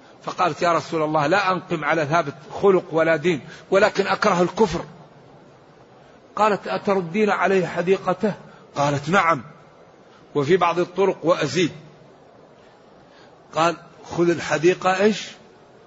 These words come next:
وطلقها تطليقة". هنا فإن خفتم أن لا يقيم الزوجان حدود الله بأن هي كرهته، وإذا كرهته ذلك مظنة على أن يأذيها،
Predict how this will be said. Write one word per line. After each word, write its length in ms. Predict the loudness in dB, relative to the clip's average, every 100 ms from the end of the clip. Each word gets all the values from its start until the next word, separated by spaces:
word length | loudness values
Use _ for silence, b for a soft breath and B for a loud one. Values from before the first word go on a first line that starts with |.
| -20 -20 -20 -20 -10
وطلقها 720 | -6 -2 0 0 -4 -4 -4
تطليقة". 540 | -4 -8 -8 -10 -10 -16 -18 -20 -20 -20 -20 -20 -20 -20 -20 -20 B B -2
هنا 320 | 2 4 2 0
فإن 320 | 0 2 2
خفتم 420 | 2 2 0 0 -4 -20 -20 -20 B B B -4
أن 120 | 2
لا 140 | 4
يقيم 380 | 4 4 4 4 2 -2 -12 -20 -20 -20 -12 -10
الزوجان 600 | 0 2 2 2 0 -4 -6
حدود 320 | -2 2 2
الله 320 | 2 2 2 0 B B 0
بأن 320 | 0 2 0
هي 400 | 2 2 4 2
كرهته، 720 | 2 2 4 2 0 0 0 -2 -14 B B 0
وإذا 340 | 0 4 2
كرهته 680 | 2 2 4 4 4 4 4 6
ذلك 340 | 4 2 2
مظنة 500 | 2 2 2 2 2
على 280 | 2 4 2
أن 200 | 2 0
يأذيها، 640 | 0 0 2 2 2 -4